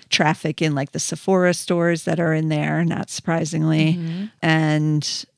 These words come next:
Speaker 1: Kohl's also said some of its hot products. Now, these always, I like to get these things. Um,
Speaker 2: <laughs>
Speaker 1: okay, so Fitbit apparently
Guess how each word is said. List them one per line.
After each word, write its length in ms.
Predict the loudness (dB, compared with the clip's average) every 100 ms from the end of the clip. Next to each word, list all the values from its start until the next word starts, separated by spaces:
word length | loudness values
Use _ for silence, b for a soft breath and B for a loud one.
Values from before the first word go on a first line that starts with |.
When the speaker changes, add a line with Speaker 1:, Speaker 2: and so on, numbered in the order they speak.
| _ _ -2
Speaker 1:
Kohl's 380 | 4 6 6
also 260 | 4 4 0
said 560 | 0 4 4 4 0 -4
some 220 | -4 2 2
of 160 | 2
its 360 | 0 0 0 -8
hot 440 | -6 0 0 0
products. 680 | -2 2 4 2 0 -4 -6
Now, 120 | -2
these 260 | -2 -4 -6 -12 -6
always, 480 | -4 -4 -6 -10 -16 _ -6
I 60 | -2
like 260 | -2 -4 -8
to 100 | -6
get 200 | -6 -6
these 260 | -8 -8
things. 360 | -8 -6 -4 -4 2
Um, 320 | 4 6 4 -2 B
Speaker 2:
<laughs> 180 | B 2
Speaker 1:
okay, 220 | 2 2
so 220 | 0 2
Fitbit 540 | 2 0 0 2 2 0 -4
apparently 640 | -2 0 0 0 2 0